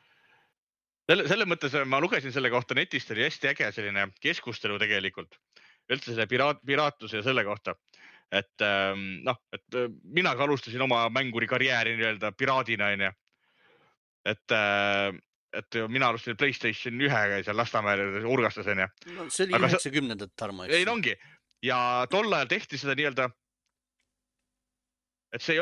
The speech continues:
Speaker 1: see ei olnud nagu nii-öelda selline asi, millega ma oleks nagu hullult uhkustanud. Et see oli pigem selline, mis oli, no jaa, jaa, okei, ma olen piraat, aga noh, ma olen nii rott ja nii vaene, et no ma pean piraaditsema, on ju. Et ma pig-, et seda pigem hoiti salaja, et mul sõbrad olid samasugused, keegi otseselt ei kiidelnud sellega,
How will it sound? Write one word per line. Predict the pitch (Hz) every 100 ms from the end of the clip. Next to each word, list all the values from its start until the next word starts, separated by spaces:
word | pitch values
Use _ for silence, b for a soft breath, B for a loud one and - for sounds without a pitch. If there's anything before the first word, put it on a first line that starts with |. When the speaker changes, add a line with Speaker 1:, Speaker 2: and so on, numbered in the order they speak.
| 170
Speaker 1:
see | -
ei | 160
olnud | 220 180
nagu | 143 143
nii-öelda | 147 147 135
selline | 190 190 156
asi, | 190 160
millega | 135 131 127
ma | 127
oleks | -
nagu | 135 147
hullult | 185 143 -
uhkustanud. | 220 214 - 123 - 113 101 - - _ _ _ _ _ _ _ _ _ _ _ _ _ _ _ _ _ _ _ _ _ -
Et | -
see | 156
oli |
pigem | 147 185 151
selline, | 196 180 160
mis | 156 180
oli, | 160 165
no | 180
jaa, | 208 214
jaa, | 214 226 208 202
okei, | - 196
ma | 165
olen | 180 151
piraat, | 151 143 151 139 -
aga | 98 104
noh, | 120
ma | 127
olen | 131
nii | 131
rott | 127 170 _ 110
ja |
nii | 113
vaene, | 139 147 107 101
et | 110
no | 113
ma | 117
pean | 110 156 113
piraaditsema, | 117 123 135 101 - 95 95
on | 85
ju. | 78 _ _ _ _ _ _
Et | 117
ma | 127
pig-, | 117 185 139
et | 131
seda | 160 143
pigem | 208 160
hoiti | 135 180 165 120
salaja, | 175 160
et | 107
mul | 117
sõbrad | 190 170
olid | 117 160
samasugused, | 147 143 139 113 110
keegi | 170 151
otseselt | 180 -
ei | 127
kiidelnud | - 196 175 117 101 -
sellega, | 110 92 87